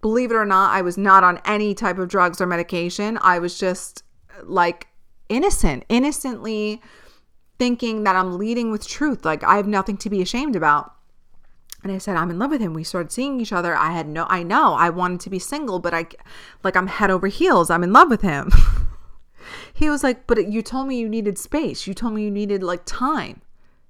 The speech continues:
So what is with me and you?" And I said, "What?" <laughs> I said,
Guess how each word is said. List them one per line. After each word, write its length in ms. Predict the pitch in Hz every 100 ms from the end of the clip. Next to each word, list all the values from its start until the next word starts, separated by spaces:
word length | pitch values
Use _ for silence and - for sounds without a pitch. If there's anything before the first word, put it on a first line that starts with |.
| _ _ _ _ -
So 460 | - 208 180 165 - _ _ _ _ _ -
what 380 | 180 180 220
is 140 | 220 196
with 200 | 208 208
me 160 | 208
and 80 | 190
you?" 160 | 254 320
And 80 | 175
I 60 |
said, 320 | 214 196 160 156
"What?" 460 | - - - - - -
<laughs> 40 | - - - - - - - - - _ - - -
I 60 | 330 -
said, 220 | 339